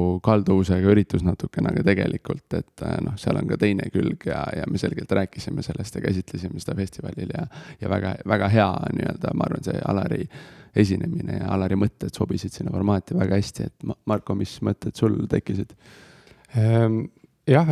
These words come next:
Speaker 2: Alarit, äh, olen kuulanud nagu enne ka ja, ja täpselt needsamad nagu mõtted tulevad sealt alati välja, ta kinnistab neid, äh, asju, mida sa nagu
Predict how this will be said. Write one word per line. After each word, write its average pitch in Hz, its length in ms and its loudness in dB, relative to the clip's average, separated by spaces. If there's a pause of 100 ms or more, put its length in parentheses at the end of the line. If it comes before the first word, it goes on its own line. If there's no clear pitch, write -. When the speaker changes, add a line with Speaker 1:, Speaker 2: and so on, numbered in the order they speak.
(140)
Speaker 2:
Alarit, 127 580 4
äh, 113 160 4 (240)
olen 107 640 2
kuulanud 110 500 2
nagu 110 160 0
enne 110 240 0
ka 113 200 6
ja, 95 180 -2 (160)
ja 113 180 -2
täpselt 110 340 2
needsamad 110 400 2
nagu 98 360 -2 (380)
mõtted 120 320 2
tulevad 98 240 2
sealt - 160 -2
alati 110 160 2
välja, 110 240 4
ta 101 80 -2
kinnistab 113 520 0
neid, 95 320 -6
äh, 98 200 -6
asju, 113 380 0
mida 110 180 -4
sa - 80 -6
nagu 95 300 -2